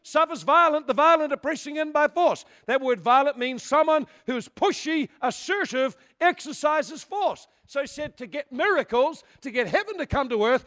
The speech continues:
you gotta have attitude." Can't just pray a little bit, "Oh, Jesus, if it's your will, you can do that."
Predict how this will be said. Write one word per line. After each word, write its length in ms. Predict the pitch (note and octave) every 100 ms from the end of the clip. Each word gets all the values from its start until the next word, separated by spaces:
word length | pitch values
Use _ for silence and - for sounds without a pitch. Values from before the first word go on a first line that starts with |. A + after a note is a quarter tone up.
| _
you 120 | A#3+
gotta 240 | G3 G3+ F#3+
have 160 | C4
attitude." 580 | C#4+ F4+ E4 - A3 C3 _ _ _ _ _ _ _ _ _ _ _ _ _ _ _ _
Can't 260 | C#4+ D4
just 180 | A3+ -
pray 140 | B3+ C4
a 40 |
little 160 | B3 A3+
bit, 100 | A3+
"Oh, 220 | A3+ A#3+
Jesus, 320 | E3+ A#3 G3+
if 160 | A3 G3+
it's 120 | F3+
your 160 | A3 G#3
will, 240 | G#3 A3
you 120 | A3
can 160 | G3+ F#3+
do 140 | G3+
that." 200 | G3+ G#3